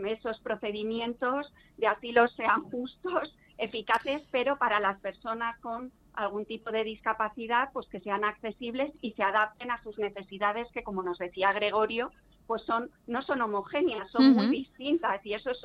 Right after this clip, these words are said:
Speaker 1: otro reto, sobre todo en un país como el nuestro, que somos el segundo país de la Unión Europea que más solicitudes de asilo recibimos.
Speaker 2: Ujú.
Speaker 1: Al,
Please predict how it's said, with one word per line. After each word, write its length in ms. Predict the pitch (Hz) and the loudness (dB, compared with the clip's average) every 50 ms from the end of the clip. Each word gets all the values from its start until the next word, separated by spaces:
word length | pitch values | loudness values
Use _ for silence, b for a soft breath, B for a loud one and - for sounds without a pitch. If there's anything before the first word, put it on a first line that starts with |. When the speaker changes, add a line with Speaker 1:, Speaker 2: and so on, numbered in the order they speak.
| - | -4
Speaker 1:
otro 360 | - 233 247 254 254 233 214 202 | -2 0 0 0 -2 -6 -8 -6
reto, 440 | 240 262 269 277 277 - 196 247 240 | -4 -4 -4 -4 -4 -6 -8 -8 -8
sobre 340 | - - 202 196 202 196 202 | -10 -12 -12 -10 -10 -8 -6
todo 260 | - 220 226 254 254 | -6 -4 -4 -2 -2
en 120 | 254 240 | -2 -4
un 100 | 240 247 | -4 -6
país 420 | - 254 240 240 254 262 269 294 - _ _ _ _ _ _ - - | -4 -2 -2 -2 -2 -4 -8 -10 -12 _ _ _ _ _ _ -18 -10
como 260 | - 233 214 214 208 | -8 -6 -4 -4 -4
el 120 | 202 208 208 | -4 -4 -4
nuestro, 580 | 220 233 247 254 - _ - 269 269 294 294 - | -4 -4 -6 -8 -10 _ -8 -6 -4 -6 -6 -6
que 280 | 247 233 262 311 311 - - - | -6 -4 -4 -4 -6 -8 -10 -10
somos 300 | 269 240 247 269 269 269 | -8 -6 -4 -4 -4 -6
el 120 | 262 247 - | -8 -8 -8
segundo 440 | - 208 208 226 240 262 269 269 269 | -8 -6 -4 -4 -2 -2 -2 -2 -2
país 380 | 254 226 226 240 254 294 285 - | -2 -2 -2 -2 -4 -4 -6 -4
de 120 | 247 226 | -4 -2
la 120 | 208 202 | -2 -2
Unión 240 | 202 208 214 220 233 | -4 -4 -4 -6 -6
Europea 680 | 240 247 262 262 254 247 - 269 262 262 254 262 311 415 - _ _ _ _ _ - - - | -4 -4 0 0 0 0 0 -2 -2 0 0 -2 -4 -6 -10 _ _ _ _ _ -20 -20 -18
que 100 | - 233 | -16 -16
más 240 | 220 226 233 247 294 - | -12 -10 -10 -12 -12 -12
solicitudes 640 | - 254 240 240 - 240 220 - 240 226 233 240 240 | -10 -8 -8 -8 -8 -8 -6 -4 0 0 0 2 2
de 80 | 233 | 0
asilo 360 | 208 196 - 254 220 220 240 240 | -2 -2 -2 -6 -6 -6 -6 -8
recibimos. 760 | 247 233 220 _ - 175 190 208 202 190 180 147 151 175 | -12 -14 -16 _ -16 -16 -14 -12 -12 -10 -10 -12 -8 -2
Speaker 2:
Ujú. 220 | 233 233 240 208 190 | 2 2 4 4 2
Speaker 1:
Al, 320 | 165 190 185 190 196 190 | 2 0 0 -2 -2 -4